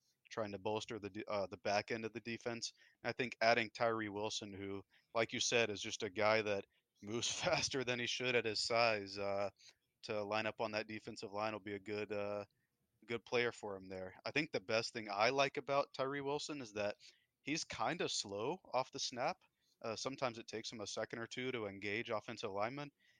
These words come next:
but even being slow and letting those, uh, offensive linemen get into their pass sets, he still destroys 'em. I mean, he goes right through 'em, even being a step behind.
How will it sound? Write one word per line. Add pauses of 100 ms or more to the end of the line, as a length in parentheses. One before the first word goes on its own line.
(160)
but
even
being
slow
and
letting
those,
uh, (120)
offensive
linemen
get
into
their
pass
sets, (280)
he
still
destroys
'em. (300)
I
mean,
he
goes
right
through
'em,
even
being
a
step
behind.